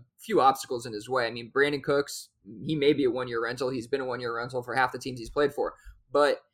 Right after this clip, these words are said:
he could be good enough, and if they have some success this year, they might wanna keep that together. And then you, you gotta think that they wanna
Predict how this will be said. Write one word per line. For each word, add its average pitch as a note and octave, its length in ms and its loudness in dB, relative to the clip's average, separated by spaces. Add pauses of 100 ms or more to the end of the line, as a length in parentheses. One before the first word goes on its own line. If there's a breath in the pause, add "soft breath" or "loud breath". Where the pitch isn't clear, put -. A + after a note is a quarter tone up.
(400)
he C#3 180 -6
could D3+ 340 6
be C3+ 160 0
good C#3 160 4
enough, C3 340 0
and A#2+ 80 -4
if A#2 160 -6
they A#2+ 200 4
have A#2+ 260 2
some A#2+ 140 -12
success B2+ 400 -6
this A#2+ 160 -12
year, A#2+ 100 -2
they A#2 80 0
might A#2+ 160 -2
wanna A2 180 -6
keep B2 280 -12
that G#2 160 -4
together. A#2 640 -2
And A2 160 -12
then G2+ 240 -8 (100)
you, B2 220 -10
you C3 80 -6
gotta C3+ 200 6
think B2 200 -6
that A2+ 100 -6
they A2 120 0
wanna A#2 400 -2